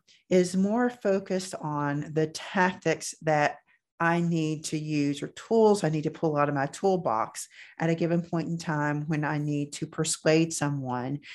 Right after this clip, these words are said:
to make a decision or to, and go along with my recommendations and my proposal for, for my, my training program. And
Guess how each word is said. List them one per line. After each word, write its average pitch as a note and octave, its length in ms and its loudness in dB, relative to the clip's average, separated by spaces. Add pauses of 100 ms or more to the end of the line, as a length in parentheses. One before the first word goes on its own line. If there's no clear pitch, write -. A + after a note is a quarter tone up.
(320)
to D3+ 560 4
make D3 260 2
a D#3 60 0
decision D3+ 1040 0
or D3 340 -2
to, D3 580 -4
and D#3 160 -4
go D3+ 160 2
along D3+ 220 2
with D#3+ 160 -2
my C#3+ 80 0
recommendations D3+ 1160 -2
and D3 120 0
my C#3+ 100 2
proposal D3 880 -2
for, D3 320 0 (380)
for D#3+ 120 0
my, D3 360 0
my D3 140 0
training D#3 460 -2
program. D3+ 760 -2 (920)
And F3+ 380 4